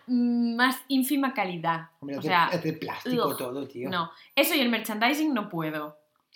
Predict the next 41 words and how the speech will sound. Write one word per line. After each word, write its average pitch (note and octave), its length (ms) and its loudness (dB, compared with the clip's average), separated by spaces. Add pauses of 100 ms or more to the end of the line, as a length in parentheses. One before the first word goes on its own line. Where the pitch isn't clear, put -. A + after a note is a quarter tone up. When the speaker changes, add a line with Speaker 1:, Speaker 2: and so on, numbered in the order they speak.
(160)
Speaker 2:
Las E3 180 0
calabazas E3 400 2
para G3 180 2
meter F3+ 220 2
las E3+ 220 4
velas F3+ 280 4
dentro. E3 520 4
Las D#3+ 160 -2
calabazas F3+ 560 4
de F3+ 100 6
plástico F#3 480 4
que, E3+ 80 0 (140)
Speaker 1:
Sí. D#3+ 240 -10
Speaker 2:
que F#3 140 -2
tienen F3 220 0
la F3 120 0
sonrisita. E3+ 640 -4
Speaker 1:
<laughs> - 1500 -2
Nunca D4+ 460 8
he D4+ 120 4
hecho, G#3+ 760 2 (280)
he G#3+ 120 -4
tallado A3 420 4
una E3+ 140 -2
calabaza. E3 360 -4
Speaker 2:
Ah, C4 220 10
yo F#3+ 80 2
tampoco. F#3+ 680 -2 (160)
Speaker 1:
A G#3 80 0
lo G#3 80 -2
mejor D#4 300 -2
puede A#4+ 160 -2
Speaker 2:
Yo C#4 80 0
Speaker 1:
ser F3 80 -2
guay. A3+ 240 4
Speaker 2:
tampoco. F#3 420 -2 (460)
Pues F3+ 180 6
igual F3 180 2
lo C4 100 6
deberíamos D#3 480 2
hacer. - 340 -6